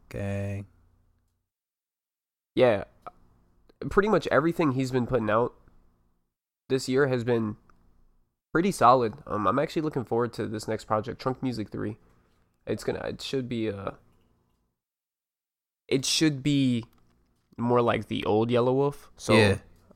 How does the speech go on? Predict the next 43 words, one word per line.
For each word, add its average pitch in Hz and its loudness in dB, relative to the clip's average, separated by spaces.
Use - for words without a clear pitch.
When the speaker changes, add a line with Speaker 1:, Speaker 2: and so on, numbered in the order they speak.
Speaker 2:
I, 92 0
I've 131 6
listened 127 0
to 123 -4
a - 0
good 113 -2
bit 113 -2
of 110 -2
Yellow 110 2
Wolf - -4
just 107 -8
'cause 120 -2
I 113 -2
think 110 -2
he's 113 -6
an 104 -4
interesting 117 -6
Speaker 1:
Mm-hmm. 156 2
Speaker 2:
person 139 -2
in 131 -2
hip 139 -4
hop. 151 -2
He's 160 -8
Speaker 1:
Oh, 165 4
yeah. 120 8
Speaker 2:
in, 98 -4
he's 120 -6
got, 135 6
he's 120 -10
kinda, 156 2
like, 127 4
Speaker 1:
He's 110 0
Speaker 2:
in 120 0
Speaker 1:
got 139 6
Speaker 2:
his 113 4
Speaker 1:
a 104 2
Speaker 2:
own 113 0
lane. 104 -4
Speaker 1:
He's 131 -4
got 147 6
his 123 2
own 104 0
sound. 95 2